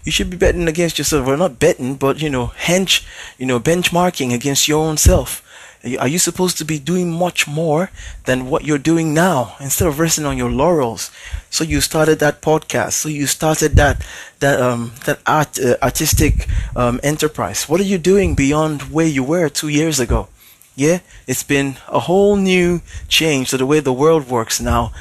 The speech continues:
Businesses are going online. They're getting ready, they're getting realigned since the pandemic, since the slowdown in,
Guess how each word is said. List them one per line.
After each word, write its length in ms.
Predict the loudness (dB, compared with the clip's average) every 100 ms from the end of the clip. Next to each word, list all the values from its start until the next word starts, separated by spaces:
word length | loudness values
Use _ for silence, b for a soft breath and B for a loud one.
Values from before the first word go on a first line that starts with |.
| B B
Businesses 400 | -2 2 2 0
are 40 | 0
going 300 | 0 0 0
online. 600 | 0 2 2 2 0 -6 B B -2
They're 120 | 2
getting 180 | 2 2
ready, 380 | 0 0 -2
they're 100 | -2
getting 300 | -2 -2 0
realigned 640 | 0 2 4 4 4 2 0
since 160 | -2
the 80 | -2
pandemic, 580 | -2 -2 0 0 -2 -4
since 260 | -6 -4
the 80 | -2
slowdown 640 | -2 2 2 2 2 2 0
in, 240 | -6 -10